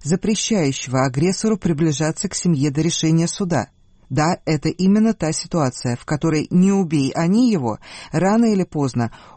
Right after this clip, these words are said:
он убил бы их сам. И мы знаем множество таких историй.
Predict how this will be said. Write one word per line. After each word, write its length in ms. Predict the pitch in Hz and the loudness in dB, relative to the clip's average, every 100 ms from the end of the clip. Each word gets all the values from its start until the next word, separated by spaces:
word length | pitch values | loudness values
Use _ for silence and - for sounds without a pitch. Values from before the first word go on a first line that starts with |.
| - | 0
он 160 | 190 | 2
убил 320 | 196 147 214 | 2 2 0
бы 160 | 185 214 | 2 0
их 280 | - 170 - | 0 -4 -4
сам. 460 | - 131 123 120 - _ _ _ - | -2 -2 -2 -4 -10 _ _ _ -2
И 100 | 175 | 2
мы 160 | 175 170 | 2 2
знаем 280 | 156 165 | 0 2
множество 460 | 165 156 131 135 - | 2 2 0 -6 -6
таких 380 | 143 143 131 - | -6 -6 -8 -8
историй. 480 | - - 120 110 | -6 -2 -2 -4